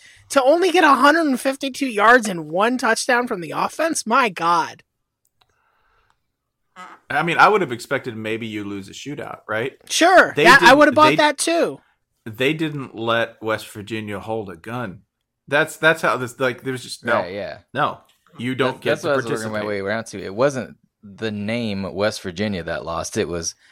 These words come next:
Speaker 3: how this West Virginia team, which to this, to this point had never trailed at any <laughs> point in any game. Like, this is the most cruisingest team in the country outside of Alabama. <laughs> They found themselves thrown in a damn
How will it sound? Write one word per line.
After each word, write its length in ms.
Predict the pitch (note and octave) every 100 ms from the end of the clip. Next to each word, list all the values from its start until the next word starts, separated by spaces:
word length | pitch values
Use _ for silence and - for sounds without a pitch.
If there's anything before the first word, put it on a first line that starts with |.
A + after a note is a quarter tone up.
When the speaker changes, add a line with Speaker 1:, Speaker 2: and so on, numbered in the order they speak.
| _ _ _ -
Speaker 3:
how 540 | G#2+ A#2+ G#2+ G2 F2+
this 280 | F#2 G#2 -
West 180 | A2+ G#2
Virginia 340 | G#2+ F#2 G2
team, 260 | F#2 D3 A2
which 160 | A2 -
to 120 | E3
this, 200 | G3 G3+ -
to 120 | D3+
this 160 | D#3+
point 240 | - F#3 E3
had 160 | C3+
never 520 | C3 C3 C#3 C3+ A#2 _ _
trailed 580 | - - F#3 F#3 G2 G#2
at 140 | G2+
any 220 | A2+ D3+ D#3
<laughs> 0 |
point 320 | - F3 A#2+
in 80 | B2+
any 220 | - D3+
game. 380 | A2+ C3 A2 E2+
Like, 160 | G2+
this 160 | A#2+ -
is 80 | B2+
the 80 | B2+
most 300 | B2 G#2+ -
cruisingest 680 | - D3 D3+ D3 C#3 C#3
team 220 | - C3+ A#2+
in 80 |
the 80 | G#2
country 380 | - A#2 A2+ G#2
outside 320 | F#2 - G2
of 80 | F#2
Alabama. 580 | F#2 F2 F2+ F#2 E2+ E2+ D#3
<laughs> 20 | - - - _ _ - _ _
They 140 | -
found 320 | C3 B2 A2+ -
themselves 480 | A#2 - A2 G#2 _ - - _ _
thrown 380 | A#2 A#2+ A#2+ A2
in 320 | F2 G2+ G2
a 160 | E2+ F#2
damn 520 | F2 G2 F#2 F2+